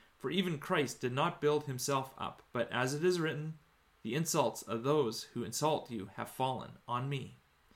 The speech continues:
For everything that was written in the past was written to teach us, so that through the endurance taught in the Scriptures and the encouragement they provide, we might have hope. May the God who gives endurance and encouragement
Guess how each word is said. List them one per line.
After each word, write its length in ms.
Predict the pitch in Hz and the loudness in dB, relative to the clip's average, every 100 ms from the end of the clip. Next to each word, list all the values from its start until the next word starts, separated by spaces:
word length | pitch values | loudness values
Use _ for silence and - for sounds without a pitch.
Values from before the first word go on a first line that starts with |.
| _ _ _ _ | _ _ _ _
For 100 | - | -8
everything 460 | - 156 214 196 196 | 0 4 4 4 2
that 80 | 185 | 4
was 140 | 165 | 2
written 200 | 175 165 | 0 2
in 80 | 202 | 2
the 80 | 196 | 2
past 400 | 180 156 139 - | 2 4 4 0
was 140 | 123 | -2
written 180 | 139 123 | -2 -2
to 80 | 123 | -4
teach 340 | - 202 196 | 0 0 0
us, 280 | - 113 - _ | -8 -12 -16 _
so 180 | - 139 | -4 -4
that 120 | 104 | -2
through 140 | 147 | -2
the 120 | 151 190 | 0 0
endurance 480 | 190 170 180 170 | 2 2 2 -2
taught 240 | - 147 170 | -2 2 2
in 60 | |
the 60 | 196 | 2
Scriptures 600 | 196 165 - - 117 117 - - _ _ - | -2 -2 -4 -2 -4 -6 -14 -20 _ _ -10
and 100 | 120 | -6
the 100 | 123 | -6
encouragement 540 | 117 175 190 180 175 | 0 4 4 2 -4
they 80 | 165 | -4
provide, 560 | 160 139 143 143 160 143 | 0 2 4 4 2 -2
we 120 | 123 | -4
might 380 | 120 143 160 - | -2 -2 -2 -6
have 360 | 139 139 139 - | -4 -2 -4 -10
hope. 340 | - 117 - - - - - _ _ _ _ _ _ _ - | -6 -6 -6 -14 -20 -20 -20 _ _ _ _ _ _ _ -4
May 160 | 131 139 | 2 4
the 80 | |
God 420 | 127 147 156 180 160 | 4 6 8 6 2
who 120 | 156 | -2
gives 280 | 156 156 139 | 0 0 0
endurance 560 | 123 139 170 196 196 | 0 2 4 2 0
and 160 | 151 170 | -2 -2
encouragement 680 | 180 156 151 127 123 101 | -2 -2 0 0 -4 -10